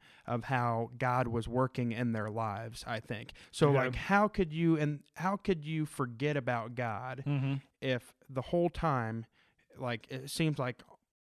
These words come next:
Speaker 1: very often in your life, in your daily routine, in the month,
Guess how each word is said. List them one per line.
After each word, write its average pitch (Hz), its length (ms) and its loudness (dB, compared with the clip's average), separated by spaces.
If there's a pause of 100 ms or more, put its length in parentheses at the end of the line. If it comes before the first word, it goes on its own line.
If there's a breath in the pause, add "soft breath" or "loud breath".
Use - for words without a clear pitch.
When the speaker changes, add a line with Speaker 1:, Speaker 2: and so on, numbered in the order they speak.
(840)
Speaker 1:
very 160 500 4
often 127 440 -2
in 123 160 0
your 120 160 0
life, 113 400 -4 (260 loud breath)
in 123 120 -2
your 120 100 2
daily 139 380 4
routine, 143 720 2 (260 loud breath)
in 139 240 4
the 135 80 4
month, 127 460 0